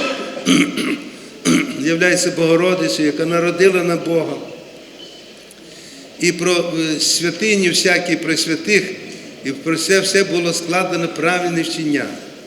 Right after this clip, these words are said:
І це все правильне вчення називається православною вірою. Вона учить нас правильно розуміти Бога, а розуміючи правильно Бога, правильно його славити. Тому що можна, е,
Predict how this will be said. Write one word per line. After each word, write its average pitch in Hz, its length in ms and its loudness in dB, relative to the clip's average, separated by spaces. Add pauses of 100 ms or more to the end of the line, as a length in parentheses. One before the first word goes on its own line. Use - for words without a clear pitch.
(680)
І 139 80 -2
це 185 160 6
все 190 180 2
правильне 196 400 4
вчення 180 400 -2
називається 170 640 -2 (260)
православною 156 840 0
вірою. 127 400 -2 (800)
Вона 180 380 -2
учить 180 400 0
нас 170 160 2
правильно 185 720 2 (120)
розуміти 151 600 2
Бога, 175 360 -6 (500)
а 139 100 -4
розуміючи 165 480 0
правильно 160 420 2
Бога, 185 300 0 (240)
правильно 175 360 0
його 160 180 0
славити. 160 520 -4 (480)
Тому 170 220 0
що 175 180 0
можна, 170 400 2 (880)
е, 135 200 0